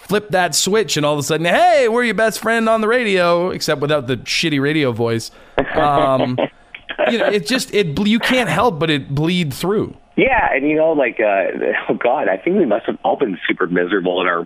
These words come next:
Speaker 2: personal lives. I think a lot of us were having some issues. Um, yeah, like, I know Kira had gotten recently out of an engagement, and, you know, I, I had a hard time working with Pepper, so I always found it hard to, like, fake being excited for a contest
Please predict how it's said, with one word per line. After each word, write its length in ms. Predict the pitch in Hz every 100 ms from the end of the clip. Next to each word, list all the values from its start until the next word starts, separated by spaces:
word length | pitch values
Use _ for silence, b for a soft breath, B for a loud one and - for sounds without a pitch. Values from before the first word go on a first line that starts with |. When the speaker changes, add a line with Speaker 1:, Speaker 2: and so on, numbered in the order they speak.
| -
Speaker 2:
personal 340 | - 101 - 92
lives. 240 | 87 87
I 60 | 92
think 180 | 123 143
a 40 |
lot 200 | 101 101
of 120 | 117
us 120 | 113
were 100 | -
having 300 | 82 78 82 80
some 300 | 87 78 76 b b b
issues. 520 | - 92 - 85 82 78
Um, 560 | 82 78 78 76 78 71 _ -
yeah, 180 | 139 127
like, 140 | 107
I 60 | 110
know 180 | 113 110
Kira 400 | - 135 160 135
had 180 | 104 92
gotten 640 | 107 87 104 95 92 - B B
recently 540 | 104 120 120 123 98 -
out 120 | 110
of 80 | 113
an 100 | 95
engagement, 920 | 85 73 127 147 139 135 131 131 127 - - -
and, 680 | 90 87 85 85 82 80 78 - -
you 120 | - 92
know, 500 | 85 82 82 82 - -
I, 180 | 113 120
I 120 | 107
had 120 | 131 123
a 60 |
hard 260 | - 104 104
time 140 | 107
working 240 | 95 92 92
with 120 | 78
Pepper, 720 | - 156 - 82 95 156 160 - -
so 260 | 104 95 90
I 200 | - 110
always 160 | 139 139
found 180 | 123 110
it 60 | -
hard 240 | 95 101
to, 40 | 92
like, 160 | 82 - -
fake 260 | 95 90
being 180 | 95 80 78
excited 340 | 87 85 85
for 120 | 92
a 40 | 82
contest 360 | 85 80 85